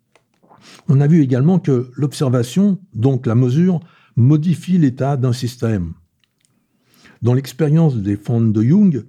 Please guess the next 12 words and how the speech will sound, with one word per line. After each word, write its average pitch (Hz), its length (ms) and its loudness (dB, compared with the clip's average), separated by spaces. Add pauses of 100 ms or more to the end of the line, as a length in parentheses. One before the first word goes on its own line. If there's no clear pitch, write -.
(360)
une 127 160 0
particule 170 520 -2
se - 140 -4
comporte - 460 -4
comme 131 220 0
une 123 120 2
onde, 156 300 -2 (540)
si - 200 -10
on 101 80 0
ne 107 100 2
l'observe 107 460 -4
pas, 185 360 -6